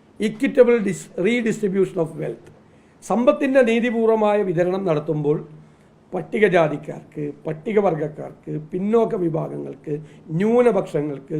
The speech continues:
സ്ത്രീകൾക്ക്, കുട്ടികൾക്ക്, ഇവർക്കെല്ലാം പ്രത്യേകമായ പരിഗണന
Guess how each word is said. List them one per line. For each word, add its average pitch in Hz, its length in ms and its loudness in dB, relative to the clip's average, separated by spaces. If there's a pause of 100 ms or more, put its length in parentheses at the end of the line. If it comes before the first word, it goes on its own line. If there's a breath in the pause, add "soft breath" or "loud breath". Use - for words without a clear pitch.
സ്ത്രീകൾക്ക്, 208 840 -2 (400 loud breath)
കുട്ടികൾക്ക്, 240 640 2 (560 soft breath)
ഇവർക്കെല്ലാം 190 840 4 (540)
പ്രത്യേകമായ 185 840 4 (200)
പരിഗണന 160 460 2